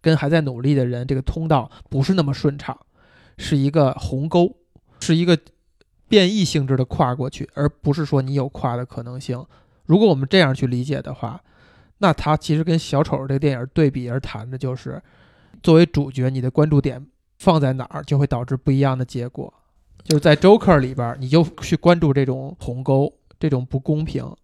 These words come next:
那你就变得越来越走向深渊、走向邪恶。但如果在喜剧之王里，你就像少了一根筋一样，你忽视那些东西，你还在奔着你的目标前进。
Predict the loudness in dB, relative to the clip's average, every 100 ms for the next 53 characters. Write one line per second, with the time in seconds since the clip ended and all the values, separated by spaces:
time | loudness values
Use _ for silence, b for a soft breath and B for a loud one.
0 | _ _ _ -6 -6 -4 -6 -4 -2 -2
1 | -2 -6 -8 -14 _ _ _ _ 2 4
2 | 4 2 0 -4 -6 -4 -2 -2 -2 -4
3 | -4 -6 -8 -8 -8 -10 b b b b
4 | b 4 4 6 4 4 2 2 2 0
5 | -4 _ -8 -2 2 4 4 2 -2 -4
6 | -6 -12 _ _ _ _ _ _ _ _
7 | _ _ _ _ _ _ -2 4 6 4
8 | 2 2 4 4 2 2 2 2 0 -2
9 | -2 4 6 6 0 -4 -4 -6 -8 -12
10 | -18 _ _ _ _ _ 0 0 0 -2
11 | 0 4 6 6 4 0 -2 -4 -4 0
12 | 2 0 -4 -14 -10 -10